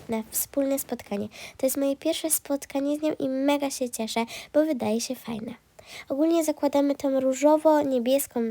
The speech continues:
sukienkę. Myślę, że dosyć ładnie w niej wyglądam, więc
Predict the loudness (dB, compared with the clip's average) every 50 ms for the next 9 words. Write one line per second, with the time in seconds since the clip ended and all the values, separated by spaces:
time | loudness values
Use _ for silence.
0 | -4 -6 -8 -6 -6 -6 -8 -4 -4 -4 -4 -4 -6 -6 -2 2 2 2 2 -2
1 | -8 -18 -20 -20 -20 -20 -20 -20 -20 -2 2 2 2 4 2 0 0 2 2 4
2 | 4 4 4 2 0 -4 -8 -14 _ -14 -14 _ _ -20 -20 _ _ _ -14 -14
3 | -14 _ 2 6 6 8 8 6 4 0 -4 -2 -2 -2 -2 0 -2 -2 -2 0
4 | 0 0 0 -2 -2 -4 -2 -2 -2 -2 -2 -2 -2 0 0 -2 -2 -4 -2 -2
5 | -2 -2 -2 -2 -6 -6 -8 -8 -8 -8 -8 -8 -8 -10 _ _ _ -20 -20 -18
6 | -18 -18 -20 -20 -20 -20 -2 6 8 8 8 8 4 0 -2 -4 -4